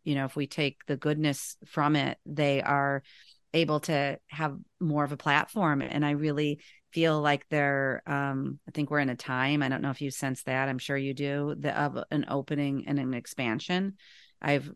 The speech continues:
we didn't talk about, like, I've heard people talk about that moving into the age of Aquarius, and, um,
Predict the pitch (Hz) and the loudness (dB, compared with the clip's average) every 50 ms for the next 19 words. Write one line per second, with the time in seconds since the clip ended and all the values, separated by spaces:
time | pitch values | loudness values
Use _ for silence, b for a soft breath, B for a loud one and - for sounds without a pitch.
0 | _ - 156 151 151 143 - - - - 147 135 120 76 - - 139 139 131 - | _ -6 -4 -2 -2 -2 -2 -6 -6 -8 -6 -4 -4 -6 -6 -6 -6 -6 -6 -4
1 | 143 135 127 127 131 135 - 139 135 143 143 131 - 151 139 - - 147 - - | -4 -4 -2 -2 -4 -4 -4 -6 -4 -4 -6 -6 -6 -8 -8 -8 -8 -12 -10 -10
2 | - - 139 135 - - 139 135 131 - 143 131 - 143 143 143 135 139 135 135 | -8 -6 -6 -6 -4 -2 -4 -4 -2 -2 -4 -4 -2 -2 -2 -2 -2 -2 -2 -2
3 | 139 139 139 - - 147 135 135 131 - - 139 135 131 139 139 143 139 135 - | -2 -2 -4 -4 -4 -4 -4 -4 -4 -2 -2 -2 -2 -2 -4 -4 -6 -6 -6 -4
4 | - 147 139 135 135 135 135 131 139 - - - - - 139 143 139 135 139 147 | -4 -2 -2 0 0 0 -2 -2 -4 -6 -8 -10 -6 -6 -4 -4 -2 -4 -4 -6
5 | b b b b b b b b b - - 151 147 143 139 135 135 135 135 139 | b b b b b b b b b -2 0 0 2 0 -2 -2 -4 -4 -4 -6